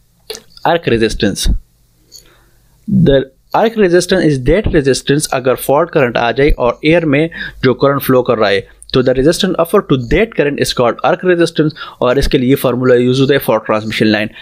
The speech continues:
eight seven five zero into S plus three U T divide by I power one point four, where S is the distance, वो डिस्टेंस जो एयर में से करंट को फ्लो करवा रहे।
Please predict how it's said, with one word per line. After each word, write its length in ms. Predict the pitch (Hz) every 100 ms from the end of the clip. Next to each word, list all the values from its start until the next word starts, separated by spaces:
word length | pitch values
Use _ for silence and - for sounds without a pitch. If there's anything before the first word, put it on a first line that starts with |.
| - -
eight 220 | 156 156 160
seven 180 | 135 -
five 280 | 151 185 180
zero 260 | 190 190 196 _ - 151
into 340 | 135 139 175
S 60 | -
plus 240 | 160 139
three 260 | - 165 170
U 20 |
T 140 | 175
divide 300 | 143 135 139
by 140 | 139 135
I 100 | 135
power 280 | 131 127 113
one 60 | 113 -
point 120 | 101
four, 220 | - 110 - - - -
where 320 | 135 139 135
S 60 | -
is 140 | 175 139
the 160 | 131
distance, 440 | 147 - 131 110 - - - 127
वो 140 | 180
डिस्टेंस 540 | 185 175 - 170 180 151 -
जो 320 | 127 143 143 -
एयर 200 | 160 170
में 120 | 170
से 180 | 160 185
करंट 320 | 180 151 156
को 100 | 160
फ्लो 220 | 151 143
करवा 360 | 135 123 113 107
रहे। 180 | 104